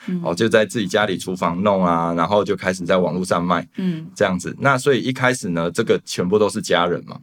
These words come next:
Speaker 1: 嗯。
Speaker 2: 所以也没有什么好分的，确实也没有什么好分的。
Speaker 1: 对。
Speaker 2: 那所以说，哎，就是家里的一些开支啦，
Speaker 1: 哦。
Speaker 2: 就从也，便当店的这些收入，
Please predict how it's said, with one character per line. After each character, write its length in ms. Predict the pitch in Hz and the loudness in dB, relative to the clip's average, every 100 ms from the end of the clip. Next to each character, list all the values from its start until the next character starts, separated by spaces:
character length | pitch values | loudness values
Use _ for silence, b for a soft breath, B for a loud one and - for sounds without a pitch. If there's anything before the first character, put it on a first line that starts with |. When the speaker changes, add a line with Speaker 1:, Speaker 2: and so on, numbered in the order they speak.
| _ | _
Speaker 1:
嗯。 280 | 202 180 156 | -4 -2 -4
Speaker 2:
所 160 | 160 123 | 0 2
以 80 | 101 | 4
也 80 | 85 | 2
没 100 | 95 | 2
有 100 | 107 | 2
什 140 | 82 | 0
么 60 | 82 | -4
好 180 | 69 | -6
分 260 | 67 85 87 | -2 0 0
的， 120 | 85 | 0
确 180 | - - | 2 0
实 160 | - 87 | 2 0
也 80 | |
没 100 | 82 | 2
有 120 | 85 87 | 0 0
什 140 | 78 | -2
么 60 | 73 | -4
好 200 | 64 - | -6 -6
分 260 | 78 73 | -4 -2
的。 160 | 78 - B B | -2 -4 B B
Speaker 1:
对。 100 | 170 | -2
Speaker 2:
那 100 | 120 | 0
所 200 | 120 113 | 4 2
以 80 | 92 | 4
说， 240 | 104 107 | 4 4
哎， 160 | 101 90 | 4 2
就 160 | 113 | 0
是 200 | 101 107 | 0 -2
家 220 | 92 110 113 | 0 2 2
里 140 | 90 | 0
的 120 | 82 | -2
一 120 | 82 | -2
些 180 | 101 95 | -2 -2
开 260 | 92 90 95 | 0 0 0
支 280 | 90 101 101 | 0 -2 2
啦， 240 | 85 82 | 2 0
Speaker 1:
哦。 100 | 90 | 0
Speaker 2:
就 80 | 127 | 0
从 260 | 113 101 98 | 0 -2 0
也， 180 | 90 98 | 0 0
便 180 | 131 117 | 0 2
当 220 | 110 110 | 2 0
店 160 | 107 113 | 2 2
的 100 | 98 | 2
这 160 | 110 101 | 0 0
些 160 | 104 | 0
收 280 | 92 104 107 | 0 0 2
入， 140 | 107 | -2